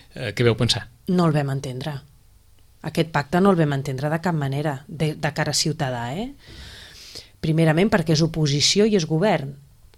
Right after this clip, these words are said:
Speaker 2: Eh, mm, segona, perquè, en principi, el, crèiem que hi havia la possibilitat d'anar més enllà i no es va voler, no? I terç-
Speaker 1: Perquè, de fet, d'alguna manera, ja d'entrada,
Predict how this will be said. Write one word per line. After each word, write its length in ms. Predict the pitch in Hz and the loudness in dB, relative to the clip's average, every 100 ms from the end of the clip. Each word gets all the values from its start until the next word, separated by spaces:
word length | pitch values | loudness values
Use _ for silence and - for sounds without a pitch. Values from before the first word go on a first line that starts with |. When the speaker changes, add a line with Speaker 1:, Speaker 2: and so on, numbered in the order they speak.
| - | -16
Speaker 2:
Eh, 920 | - - 170 156 147 143 127 95 - | -14 -6 -2 -2 -2 -4 -6 -10 -8
mm, 500 | 175 165 156 151 151 - - - _ - | -4 -2 -2 -2 -6 -10 -16 -20 _ -2
segona, 540 | - 156 160 190 277 - - | 0 2 2 2 2 0 -2
perquè, 480 | 170 160 165 156 147 - - - - - | -2 0 2 2 0 -8 -18 -20 -20 -4
en 100 | 175 | -2
principi, 560 | 160 160 160 196 190 240 247 - - _ _ _ - | 0 2 2 2 2 0 0 -6 -20 _ _ _ -4
el, 200 | 175 165 160 156 151 - - - _ - 208 190 - - | 0 2 2 2 -2 -8 -14 -20 _ -14 -12 -10 -8 4
crèiem 380 | 190 185 208 208 | 6 8 6 6
que 120 | 202 | 4
hi 60 | 180 | 4
havia 180 | 170 220 | 6 6
la 120 | 214 | 6
possibilitat 840 | 202 - 185 180 165 170 160 - - - - - | 4 2 2 0 0 0 0 -2 -20 -20 -20 -10
d'anar 380 | 175 156 160 185 | -4 0 2 4
més 160 | 202 | 4
enllà 360 | 170 156 147 151 214 - | 4 2 2 2 -2 -6
i 120 | 202 156 | -4 -2
no 120 | 151 | -2
es 80 | 143 | -2
va 80 | 147 | 0
voler, 340 | 143 139 165 165 - _ _ - - | 0 0 0 -2 -14 _ _ -20 -12
no? 280 | 156 196 302 - - - - - - - - | -6 -6 -6 -12 -20 -18 -18 -18 -20 -8 0
I 160 | 196 | 0
terç- 240 | 180 190 - | 4 4 6
Speaker 1:
Perquè, 100 | 104 | 6
de 120 | 104 | 6
fet, 200 | 127 156 | 4 4
d'alguna 300 | 120 110 107 | 2 4 4
manera, 240 | 110 110 127 | 4 6 6
ja 160 | 117 107 | 6 4
d'entrada, 480 | 107 120 110 117 | 4 6 6 4